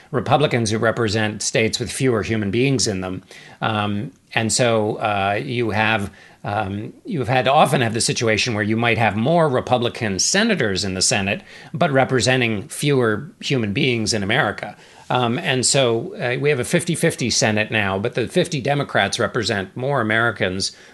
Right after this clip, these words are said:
by, uh, by a pretty good margin than the fifty Republicans do. So, so that's one of the problems of, of, um, the imbalance. And then, as you quite rightly point out,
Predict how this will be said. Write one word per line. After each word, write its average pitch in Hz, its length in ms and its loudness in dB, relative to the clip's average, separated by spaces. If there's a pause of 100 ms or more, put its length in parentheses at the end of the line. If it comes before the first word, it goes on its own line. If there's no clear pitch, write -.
(140)
by, 101 360 0
uh, 101 340 -2
by 123 280 -4
a 110 60 -2
pretty 185 220 -2
good 143 200 -2
margin 95 460 -2 (240)
than 131 160 0
the 120 80 0
fifty 117 380 -2
Republicans 95 640 -2
do. 90 300 -6
So, 104 320 -2 (260)
so - 180 -4
that's 143 320 2
one 175 460 0
of 101 140 -2
the 104 60 -4
problems 101 580 2
of, 95 200 -4
of, 98 400 -4
um, 95 540 -2
the 143 180 -8
imbalance. 110 680 0
And 120 180 -4
then, 113 140 0
as 107 160 0
you 113 80 -4
quite 107 240 2
rightly 104 320 0
point 110 260 -2
out, 123 300 2